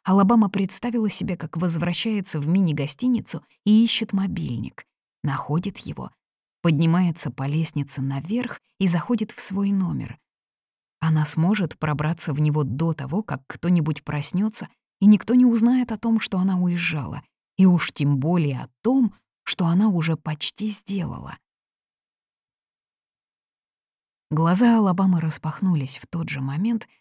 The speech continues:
когда нога переместилась на другую педаль. Автомобиль взревел, но подчинился, и под яростное жужжание мотора набрал скорость.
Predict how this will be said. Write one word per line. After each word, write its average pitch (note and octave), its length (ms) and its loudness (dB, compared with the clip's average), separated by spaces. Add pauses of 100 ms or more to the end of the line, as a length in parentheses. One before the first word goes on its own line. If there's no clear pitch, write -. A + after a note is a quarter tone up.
когда E3 260 0
нога C#3+ 260 0
переместилась C#3+ 760 -2
на C#3+ 100 -2
другую C3+ 400 -4
педаль. - 420 -12 (520)
Автомобиль F3 580 2
взревел, D3+ 760 0
но D3+ 220 2
подчинился, F3+ 920 -2 (360)
и F#3 60 -2
под E3 200 0
яростное F3+ 560 0
жужжание D3 600 0
мотора D#3+ 480 -4 (440)
набрал D#3+ 400 -2
скорость. - 580 -10